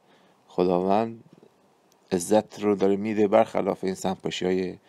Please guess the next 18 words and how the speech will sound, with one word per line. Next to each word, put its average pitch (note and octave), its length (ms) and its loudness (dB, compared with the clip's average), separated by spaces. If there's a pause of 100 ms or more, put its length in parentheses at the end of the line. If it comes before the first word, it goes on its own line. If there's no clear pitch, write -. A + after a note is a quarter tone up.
(340)
این F2+ 80 -16
صهیونیست‌های F2+ 580 -4
حرومزاده F2 560 -2
و E2 60 0
وحشی G2 600 -4 (400)
و F2 60 -8
ضد F2 260 -4
ایرانی E2 500 -2
که - 140 -10
متنفرن F2+ 600 -4 (640)
از - 260 -2
ایران. A2 480 -2 (1040)
و F#2+ 400 0 (2250)
عزت G2 380 0
به F#2 80 0
ایران E2+ 280 0
خواهد F2 380 -2
رسید G2 300 -2